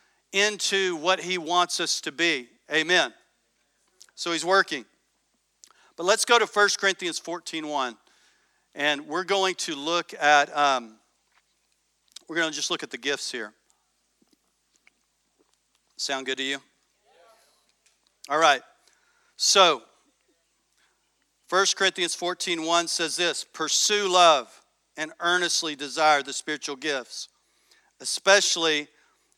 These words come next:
that you might prophesy." So the first thing we're told here,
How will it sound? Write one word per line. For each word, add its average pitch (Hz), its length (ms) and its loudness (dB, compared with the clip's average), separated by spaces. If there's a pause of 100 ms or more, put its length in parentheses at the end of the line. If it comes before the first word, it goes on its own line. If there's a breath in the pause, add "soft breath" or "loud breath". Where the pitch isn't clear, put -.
(100)
that 156 220 -4
you 165 140 -8
might 165 280 2
prophesy." 143 720 0 (1500 soft breath)
So 165 140 -4
the 156 80 -6
first 202 380 2
thing 202 160 2
we're 175 100 0
told 196 340 4
here, 156 400 2